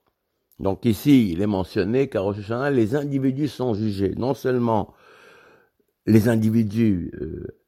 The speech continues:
chacun séparément, mais aussi dans le contexte global de, de l'humanité. Et à Sukkot,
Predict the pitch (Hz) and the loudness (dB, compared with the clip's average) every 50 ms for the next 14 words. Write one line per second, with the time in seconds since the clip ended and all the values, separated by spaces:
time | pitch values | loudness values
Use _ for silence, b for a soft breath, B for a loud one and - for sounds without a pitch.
0 | _ _ _ - - 127 113 - - - 127 120 107 95 82 80 80 - 104 92 | _ _ _ -4 0 0 0 0 2 0 2 2 2 -2 -4 -6 -6 -6 -6 -2
1 | - 104 95 101 98 123 175 196 202 180 165 170 170 - - - - - 156 147 | -2 -4 -2 -2 -2 0 2 2 2 2 2 0 0 -2 -6 -8 0 2 2 2
2 | - - 180 190 196 185 156 b b b b b b b b - 110 131 143 151 | 2 0 0 0 0 0 -2 b b b b b b b b 0 2 2 4 4
3 | 151 143 147 - 151 151 - 160 160 131 110 127 123 117 127 139 135 127 135 151 | 2 2 2 -2 -4 -2 0 -2 -2 -2 -2 -4 0 6 8 8 8 8 6 2
4 | 151 131 117 110 127 127 123 110 110 107 113 117 113 113 110 107 101 101 95 - | 2 2 2 2 4 4 4 2 2 0 2 2 2 2 0 0 -2 -4 -6 -6
5 | - - - _ _ _ _ _ _ _ _ _ _ _ _ _ _ _ _ _ | -10 -14 -14 _ _ _ _ _ _ _ _ _ _ _ _ _ _ _ _ _
6 | _ _ _ _ _ _ _ _ _ _ _ - 98 98 104 92 - - 151 139 | _ _ _ _ _ _ _ _ _ _ _ 0 2 2 2 0 -2 -4 -6 0
7 | - 220 240 220 185 156 139 | 4 4 6 6 6 2 2